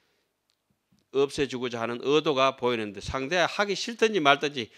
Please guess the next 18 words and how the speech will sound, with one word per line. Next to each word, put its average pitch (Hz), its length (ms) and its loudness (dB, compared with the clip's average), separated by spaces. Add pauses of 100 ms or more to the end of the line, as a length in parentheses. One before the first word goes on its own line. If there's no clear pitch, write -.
(120)
"내 156 140 0
따라와" 156 460 8
이런 160 140 -4
건 139 160 -4
오직 190 440 -2
뭐뿐이겠어요? 139 840 0 (280)
암한뿐이야, 196 960 2
아상뿐이야. 180 840 -2 (440)
지 160 200 0
하는 196 260 6
게 220 80 4
다 131 280 2
맞으니까. 160 580 2 (400)
그런 214 240 2
사람도 196 260 0
꼭 269 420 0
뭐 220 140 2
해놓고는 180 580 -4